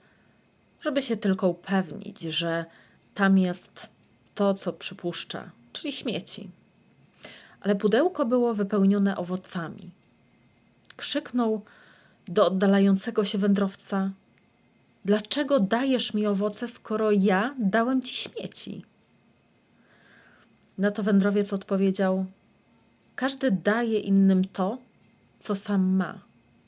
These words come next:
To, co dostajesz,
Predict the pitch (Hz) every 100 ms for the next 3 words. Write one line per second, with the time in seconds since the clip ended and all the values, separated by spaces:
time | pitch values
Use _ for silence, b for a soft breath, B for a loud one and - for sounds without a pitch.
0 | _ _ _ _ _ _ _ _ _ _
1 | b b b b b 214 196 208 196 -
2 | - 214 190 202 254 - -